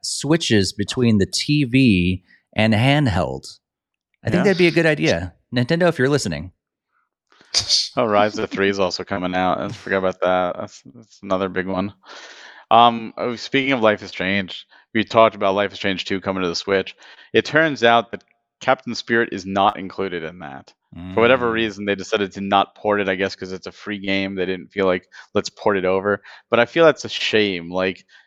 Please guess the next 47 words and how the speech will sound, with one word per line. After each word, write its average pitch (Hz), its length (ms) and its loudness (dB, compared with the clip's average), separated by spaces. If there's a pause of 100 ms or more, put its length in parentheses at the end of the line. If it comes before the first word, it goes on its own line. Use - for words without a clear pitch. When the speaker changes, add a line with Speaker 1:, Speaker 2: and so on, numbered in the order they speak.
Speaker 2:
it's 110 160 0
coming 131 320 -2
so 123 180 0
late, 104 460 -2
and 101 140 -10
it's 95 120 -14
like, 113 220 -4
"Oh, 135 100 4
you 123 180 0
wanna 135 300 2
play 127 240 0
the 120 100 2
whole 120 160 0
story 117 420 0
even 120 280 -6
though 127 80 0
you 127 120 2
have 117 100 -2
a 117 40 -6
Switch? - 360 -2 (320)
Well, 113 120 2
you 113 300 2
gotta 120 320 4
go 110 160 -4
download 101 380 -2
it 95 80 -10
at 90 80 -10
least 98 260 -10
on 98 80 -2
a 92 60 -8
P 95 200 -10
C 87 240 -14
or 85 80 -10
something 101 380 -16
<laughs> - 100 -14
to, 123 120 0
to - 240 -14 (100)
play 117 340 0
it." - 140 -8 (260)
I - 40 0
feel 208 120 4
like 165 100 2
it's 107 140 -4
a 101 40 -4
missed 95 260 -4
opportunity. 85 640 -6 (420)
Speaker 1:
Yeah. 76 200 -16